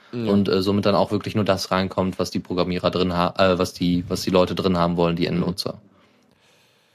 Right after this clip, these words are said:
Speaker 1: Ja, ich würd mal sagen, dass, also es könnte natürlich sein, dass das ein, eine ziemlich große Chance ist für das Projekt. Ähm, weil halt, also es halt irgendwie die, die, ähm,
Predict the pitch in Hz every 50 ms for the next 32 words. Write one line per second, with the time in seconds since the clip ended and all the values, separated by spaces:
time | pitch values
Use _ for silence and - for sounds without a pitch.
0 | _ _ _ - 98 92 92 92 92 92 92 98 98 98 - _ _ _ - _
1 | - 104 98 98 - - - - - - - _ _ _ _ - 92 95 98 -
2 | - 104 98 95 92 90 90 87 90 92 101 104 104 104 104 104 101 - _ _
3 | _ _ _ _ _ _ _ _ _ - - 90 92 92 - - _ - - -
4 | 101 107 110 113 - - - 117 120 143 151 165 160 156 151 - - 147 139 -
5 | - - 98 110 131 143 139 135 - 135 123 - 123 120 120 117 - - - 131
6 | 123 113 - - 147 156 165 - 131 131 - 135 127 - 113 101 104 - - -
7 | 170 - - 170 170 180 - - - 170 185 202 - - - _ _ _ _ _
8 | _ _ _ _ _ _ - - - - _ _ _ _ _ _ _ _ _ _
9 | _ _ _ _ - 104 107 107 107 110 113 113 110 - _ _ _ _ _ _
10 | _ _ _ _ _ _ _ _ _ _ _ _ - 107 - 104 101 98 98 101
11 | 101 101 98 98 - - - 92 - _ - - 98 104 104 90 101 - _ -
12 | - - - - - - - 110 104 98 - - 107 107 104 104 98 98 98 95
13 | 95 95 - 101 98 95 95 95 - - 95 92 90 87 87 87 92